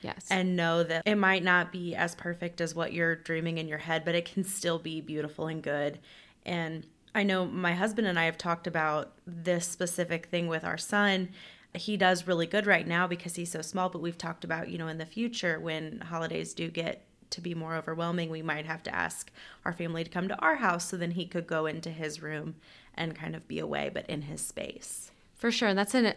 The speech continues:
Speaker 1: another great tip. If you can have people come to you, you can practice those routines and expectations. So practice what it looks like when people come to your house. Practice, you know, if you are feeling overwhelmed, you can go to your room. You can ask for a break.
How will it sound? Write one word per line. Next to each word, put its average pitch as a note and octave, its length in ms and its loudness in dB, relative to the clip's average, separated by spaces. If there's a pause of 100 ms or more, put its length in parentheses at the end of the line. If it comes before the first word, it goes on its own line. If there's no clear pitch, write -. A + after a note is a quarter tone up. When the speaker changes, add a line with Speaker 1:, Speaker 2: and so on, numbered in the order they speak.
(140)
Speaker 1:
another F#3 300 4
great - 260 0
tip. F3 260 -2
If F3 220 2
you F#3+ 340 2
can G3 300 0
have A#3 180 2
people G#3+ 240 2
come G3 220 2
to F#3+ 100 2
you, F#3 140 4
you G3+ 80 4
can F#3+ 180 4
practice F3+ 560 2
those G3+ 240 2
routines F#3 600 2
and F#3 100 4
expectations. A3+ 1040 2
So F3+ 240 6 (240)
practice A#3+ 460 2
what A#3+ 100 4
it - 120 2
looks G3 220 -2
like F#3+ 140 2
when F3+ 140 0
people F#3 260 -4
come F3+ 240 0
to F3+ 80 -4
your E3+ 140 -2
house. E3 260 -2
Practice, G3+ 600 2 (200)
you F#3+ 120 2
know, F#3 100 6
if F3+ 140 2
you G3+ 100 6
are F#3 140 8
feeling G#3 320 2
overwhelmed, F3 440 0
you G3 120 -2
can C4 160 2
go D#4+ 160 4
to E4+ 80 4
your G#3 200 4
room. F3 280 2
You F#3+ 100 2
can A#3+ 180 -6
ask - 360 -2
for G3 160 -2
a F3+ 40 0
break. E3 460 -4